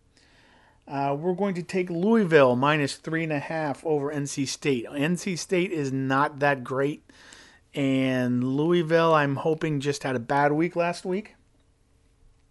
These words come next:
We're taking Middle Tennessee State at home, minus fourteen and a half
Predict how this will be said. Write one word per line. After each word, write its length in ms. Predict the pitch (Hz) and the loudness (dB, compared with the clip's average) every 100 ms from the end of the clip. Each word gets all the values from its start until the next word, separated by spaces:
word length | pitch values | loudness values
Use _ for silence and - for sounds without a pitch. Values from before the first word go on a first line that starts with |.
| _ - _ - - - - - | _ -20 _ -20 -20 -20 -20 -16
We're 100 | 151 | -8
taking 460 | 180 170 175 160 | -6 -4 -4 -2
Middle 300 | 180 220 208 | 2 2 2
Tennessee 640 | 196 - 220 190 - 208 190 | 0 -4 -4 -4 -6 -6 -6
State 580 | - - - 180 156 - - | -6 -12 -2 -2 -2 -6 -4
at 200 | 151 - | -4 -4
home, 580 | - 175 156 143 127 131 _ | -4 0 0 0 -4 -10 _
minus 340 | 139 151 156 - | -6 -4 -4 -6
fourteen 440 | - 156 147 156 | -4 -6 -4 -6
and 80 | 135 | -6
a 20 | |
half 300 | - 143 135 | -4 -6 -6